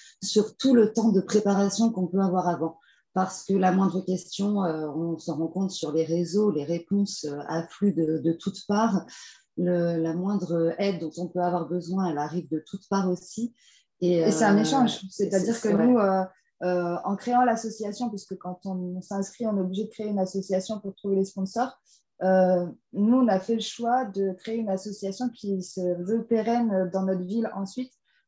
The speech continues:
Speaker 2: pour justement, euh, entraîner les femmes, peut-être, euh, quand nous, on va rentrer, euh, les motiver et leur dire, ben, « Allez faire ça, parce que c'est génial. » Et voilà, donc, euh, c'est vraiment, euh, c'est sur le long terme. C'est pas que un an, quoi. C'est, euh,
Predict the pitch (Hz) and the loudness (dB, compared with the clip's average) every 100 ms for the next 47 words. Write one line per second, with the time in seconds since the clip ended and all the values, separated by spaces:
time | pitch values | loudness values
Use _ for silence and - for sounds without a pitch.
0 | _ - 254 208 226 247 226 254 254 202 | _ -2 0 0 -2 -2 0 2 2 2
1 | 190 180 226 - 240 240 220 196 240 269 | 2 0 -4 -2 -2 0 -2 0 0 0
2 | 240 - 196 233 262 214 185 180 - 196 | -4 -8 -8 -8 -8 -6 -4 -6 -8 -8
3 | 202 196 226 247 208 196 190 - 254 277 | -2 2 4 4 2 0 -2 -2 -4 -6
4 | _ _ _ 185 180 175 170 170 196 202 | _ _ _ -2 2 2 2 2 2 2
5 | 226 - 202 240 262 233 190 196 240 190 | 2 -2 -4 0 0 0 -2 -2 -2 -2
6 | - 208 226 220 214 - 196 - 190 202 | -2 -2 -2 -4 -10 -12 -12 -10 -8 -6
7 | 190 202 185 202 214 233 208 190 180 165 | 0 2 4 4 4 2 2 2 2 0
8 | 170 - 170 165 185 190 208 214 190 170 | -6 -6 -6 -2 -2 0 0 -2 -2 -6
9 | - _ _ _ _ - 196 247 240 233 | -12 _ _ _ _ -10 -2 0 2 4
10 | 233 226 160 151 _ _ _ _ _ - | 2 0 -2 -6 _ _ _ _ _ -10
11 | 196 226 226 226 202 165 147 151 - - | -4 -4 -2 -2 0 -2 -6 -10 -10 -8
12 | 165 156 151 | -8 -8 -10